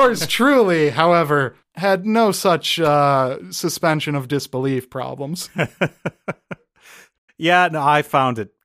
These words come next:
Speaker 2: kind of distracting, actually. There's, I mean,
Speaker 1: I mean,
Speaker 2: I
Speaker 1: there,
Speaker 2: guess it's
Speaker 1: there,
Speaker 2: kind of
Speaker 1: there
Speaker 2: a
Speaker 1: wasn't,
Speaker 2: typical
Speaker 1: I
Speaker 2: action movie thing to, like, oh, you
Speaker 1: Have
Speaker 2: know,
Speaker 1: naked women
Speaker 2: have
Speaker 1: in
Speaker 2: naked
Speaker 1: it
Speaker 2: women
Speaker 1: and
Speaker 2: running by in the middle of all this action, but it was sort of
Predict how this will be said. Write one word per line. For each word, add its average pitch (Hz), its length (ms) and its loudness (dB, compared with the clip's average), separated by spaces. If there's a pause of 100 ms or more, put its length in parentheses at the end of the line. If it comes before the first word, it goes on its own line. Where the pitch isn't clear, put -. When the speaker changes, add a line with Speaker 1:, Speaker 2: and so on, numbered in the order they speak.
Speaker 2:
kind 101 260 -10
of 95 80 -8
distracting, 92 800 -10
actually. 98 540 -8
There's, 98 400 -10 (140)
I - 20 -16
mean, 107 320 -8 (140)
Speaker 1:
I 190 80 0
mean, 254 160 0
Speaker 2:
I 254 60 4
Speaker 1:
there, 262 80 2
Speaker 2:
guess 302 120 2
it's 339 100 2
Speaker 1:
there, 339 60 2
Speaker 2:
kind 262 160 2
of 233 80 4
Speaker 1:
there 196 100 4
Speaker 2:
a 180 40 6
Speaker 1:
wasn't, 180 180 2
Speaker 2:
typical 196 380 2
Speaker 1:
I 135 80 -2
Speaker 2:
action 147 400 0
movie 117 260 -2
thing 131 560 -2
to, 127 140 -4
like, 101 440 -2
oh, 120 360 0
you 101 80 -6
Speaker 1:
Have 156 160 -2
Speaker 2:
know, 143 60 -4
Speaker 1:
naked 147 300 -2
women 151 200 -2
Speaker 2:
have 170 160 0
Speaker 1:
in - 60 -2
Speaker 2:
naked 120 180 0
Speaker 1:
it 170 100 -2
Speaker 2:
women 117 200 0
Speaker 1:
and 107 100 -4
Speaker 2:
running 104 260 -6
by 98 240 -2
in 98 60 -8
the 98 60 -10
middle 101 220 -8
of 95 120 -6
all 95 140 -6
this 95 120 -12
action, 98 360 -10
but 98 100 -12
it 95 80 -16
was 127 240 -8 (180)
sort 113 260 -8
of 92 120 -12